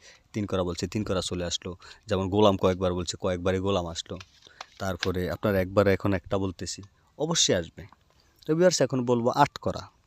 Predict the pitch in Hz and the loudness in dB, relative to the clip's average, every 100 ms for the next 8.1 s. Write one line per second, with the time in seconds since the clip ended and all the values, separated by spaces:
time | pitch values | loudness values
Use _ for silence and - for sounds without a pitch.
0 | _ - _ - 123 - 127 135 151 208 | _ -20 _ 0 0 2 0 2 2 2
1 | 123 - 120 120 139 - - - - 90 | -2 -2 -2 0 0 -2 -2 -2 -4 -10
2 | 78 - - - - - - _ - - | -14 -14 -18 -18 -20 -20 -20 _ -20 -20
3 | - _ _ - 95 - 87 - _ _ | -20 _ _ -6 -6 -6 -16 -16 _ _
4 | _ _ _ - _ 101 - 95 95 92 | _ _ _ -20 _ -12 -10 -8 -8 -8
5 | 92 - 117 - 98 95 90 - 95 92 | -8 -8 -8 -8 -10 -8 -8 -6 -6 -6
6 | 101 160 - _ - - 175 160 - 87 | -8 -12 -14 _ -20 -8 -4 -4 -4 -8
7 | 78 - - _ - 113 98 104 87 82 | -10 -16 -20 _ -6 -2 -2 -2 -2 -2
8 | - | -6